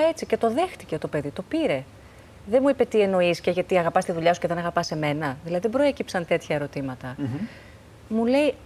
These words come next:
Speaker 1: "Άρα και εγώ θα αγαπάω κάποτε κάτι πάρα πολύ;" Και της λέω, "Στο εύχομαι και θα το ψάξεις και έχεις
Speaker 2: Ακριβώς.
Speaker 1: όλο το χρόνο μπροστά σου για να το βρεις".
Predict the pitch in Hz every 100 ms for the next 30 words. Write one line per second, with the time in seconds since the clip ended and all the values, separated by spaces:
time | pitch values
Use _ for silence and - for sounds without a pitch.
0 | - 220 247 294 - 214 202 240 233 202
1 | 233 226 208 208 - 185 190 185 196 196
2 | 190 170 185 247 - 320 349 - - 220
3 | 180 175 - 233 302 349 285 240 196 -
4 | 170 170 - 302 - 277 220 185 269 269
5 | 233 240 240 208 208 - 220 - 180 170
6 | 156 147 147 147 214 -